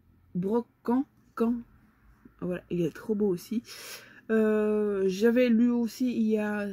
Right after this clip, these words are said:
six tomes, je cro-, si je dis pas de bêtises. Euh, le seul truc que j'ai un peu, euh, du mal, c'est que les pages sont fort, fort, fort blanches. Euh, voilà. Mais Osman, il a l'air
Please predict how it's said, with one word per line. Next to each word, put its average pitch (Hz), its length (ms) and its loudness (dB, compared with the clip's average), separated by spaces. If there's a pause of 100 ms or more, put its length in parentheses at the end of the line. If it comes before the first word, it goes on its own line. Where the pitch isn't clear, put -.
(140)
six - 380 -10
tomes, 240 380 0
je 226 120 -4
cro-, - 240 -12
si 208 180 -8
je 208 120 -8
dis 190 140 -10
pas 220 120 -2
de 208 140 -2
bêtises. 202 420 -6 (580)
Euh, 196 300 -4 (300)
le 233 140 8
seul 339 180 2
truc 302 220 -2
que 254 180 2
j'ai 240 260 -2
un 240 140 4
peu, 254 420 -2
euh, 208 80 4
du 202 220 -2
mal, 220 240 4
c'est 233 160 -6
que 214 140 -2
les 196 160 2
pages 240 400 -4
sont 202 100 -4
fort, - 540 -4
fort, - 260 -8
fort 226 260 -6
blanches. 196 480 -4 (640)
Euh, 185 440 -4
voilà. 185 380 -6 (160)
Mais 190 200 2
Osman, 254 420 2
il 202 100 4
a 175 80 -2
l'air 208 300 -4